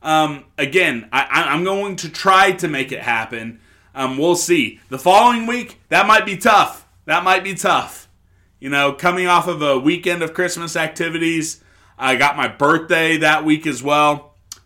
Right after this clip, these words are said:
We will have a version of a bowl preview. We will have a version of a primers type episode. We will have episodes that week. Will it be five? I don't know. I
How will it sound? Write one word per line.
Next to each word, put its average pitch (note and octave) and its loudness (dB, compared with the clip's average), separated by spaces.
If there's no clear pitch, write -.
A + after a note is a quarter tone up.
We C3+ 0
will E3 4
have D#3 2
a C#3+ -2
version D3+ -2
of D3 -2
a D3 -2
bowl C#3+ -4
preview. D3 -2
We C3 -2
will D#3 2
have D3+ 2
a C#3 -2
version C#3+ -2
of C3+ -4
a C3 0
primers D3 0
type D3+ -2
episode. C#3 -2
We D3+ 0
will F3+ 2
have D#3+ 4
episodes D#3+ -2
that A#2+ -2
week. A#2 -8
Will D3 -2
it C#3+ -10
be E3 -2
five? F3 2
I D3+ 2
don't D#3 0
know. G#2+ -8
I C#3+ -2